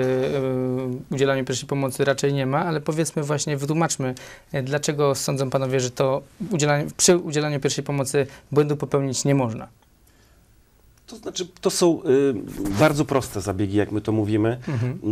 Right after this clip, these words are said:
Speaker 2: Y, Europejska Rada Resuscytacji, y, jakbyśmy, powiedzmy, otworzyli wytyczne z dwutysięcznego roku, to była na przykład różnica dla laików,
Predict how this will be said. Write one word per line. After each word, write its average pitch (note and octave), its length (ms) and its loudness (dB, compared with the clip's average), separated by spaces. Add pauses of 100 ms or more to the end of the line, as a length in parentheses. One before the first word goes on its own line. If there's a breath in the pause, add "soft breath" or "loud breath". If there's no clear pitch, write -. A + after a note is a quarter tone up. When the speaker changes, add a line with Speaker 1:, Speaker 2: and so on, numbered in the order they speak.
(160)
Speaker 2:
Y, A2 260 4
Europejska C3 580 2
Rada B2+ 220 2
Resuscytacji, A#2 880 0 (440 loud breath)
y, G2 180 2
jakbyśmy, G#2 540 4 (300)
powiedzmy, G#2 300 2
otworzyli G#2+ 460 0
wytyczne G#2+ 440 0
z - 260 -6
dwutysięcznego A2 680 0
roku, A2+ 280 2
to A2+ 160 -4
była A2 480 4
na G#2 100 -4
przykład - 300 -2
różnica A2 400 0
dla G#2+ 180 2
laików, G#2+ 500 0